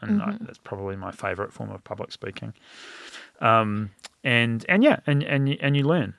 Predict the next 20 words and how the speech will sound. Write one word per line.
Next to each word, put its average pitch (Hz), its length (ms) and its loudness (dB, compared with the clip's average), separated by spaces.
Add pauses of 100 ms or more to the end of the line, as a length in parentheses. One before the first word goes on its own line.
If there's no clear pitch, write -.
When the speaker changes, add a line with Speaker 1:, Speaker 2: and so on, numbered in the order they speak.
(120)
Speaker 1:
right? 123 220 -6
You 127 100 -6
learn 131 240 0
stuff, - 400 -8
right? 120 180 -10
People, 120 520 -4
people 113 460 -4
will 104 640 -2 (200)
first, - 280 -8 (460)
you 143 120 2
know, 107 100 2
first 185 240 6
of 180 40 4
all, 165 60 10
you 135 140 6
learn 131 220 6
what 120 120 2
people 113 180 -6
don't 98 220 0
know. 151 160 2